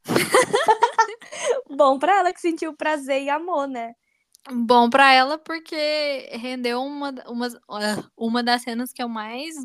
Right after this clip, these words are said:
Speaker 1: gostei na minissérie, que foi, ai, gente, o elenco mais velho de, de Bridgerton, ele é foda pra caralho, né? Mas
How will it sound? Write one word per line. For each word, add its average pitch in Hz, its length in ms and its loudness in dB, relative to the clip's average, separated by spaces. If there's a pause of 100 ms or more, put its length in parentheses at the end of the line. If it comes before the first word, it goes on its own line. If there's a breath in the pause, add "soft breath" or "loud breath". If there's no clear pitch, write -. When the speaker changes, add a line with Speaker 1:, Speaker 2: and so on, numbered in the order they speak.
(120)
Speaker 1:
gostei 240 720 -4
na 233 180 -8
minissérie, 226 800 -4
que 254 380 -6
foi, 233 640 -2 (960 loud breath)
ai, 277 320 2
gente, 196 500 -10
o 226 60 -4
elenco 240 560 -2
mais 226 300 -4
velho 214 260 -2
de, 196 300 -6
de 190 120 -10
Bridgerton, 214 600 -4
ele 247 400 0
é 240 400 -2 (120)
foda 226 360 -6
pra - 160 -12
caralho, - 480 -4
né? 208 160 -8
Mas 214 220 -10